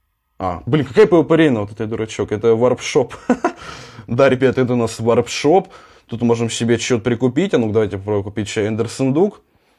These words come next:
Да. Ну, ну, хочу купить себе. Интересно, купил или нет? Давайте проверим. О, кстати, ребят, смотрите, тут какие-то необычные стрелы.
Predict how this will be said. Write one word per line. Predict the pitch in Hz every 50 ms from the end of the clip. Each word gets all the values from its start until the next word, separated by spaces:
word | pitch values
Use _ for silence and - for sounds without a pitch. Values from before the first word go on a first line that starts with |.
| _ -
Да. | 95 95 104 110 117 135 170 185 185 180 - _ _ _ _ _ _ _ _ _ _ _ _ _ _ _ _ _ _ _ _ _ _ _ _ _ _ _ _ _
Ну, | - 98 104 113 113 113 110 110
ну, | 117 123 120 117
хочу | - - - - - 151
купить | - 123 - 156 170 -
себе. | - - 107 95 101 92 82 - - _ _ _ _ _ _ _ _ _ _ _ _ _ _ _ _ _ _ _ _ _ _ _ _ _ _
Интересно, | - 117 117 127 139 127 127 - 104 101
купил | 113 - 208 247 269 220
или | 113
нет? | 104 95 87
Давайте | 95 95 90 92 87
проверим. | - 98 98 123 160 165 - - - - - - -
О, | - 170 139
кстати, | - - 160 160 131 123
ребят, | 127 139 151 135 -
смотрите, | - 127 127 127 127 160 190 127 117
тут | 113 113
какие-то | - 117 123 139 131 127
необычные | 123 120 120 120 131 131 131 - 117 113
стрелы. | - - - - - 120 151 180 175 - -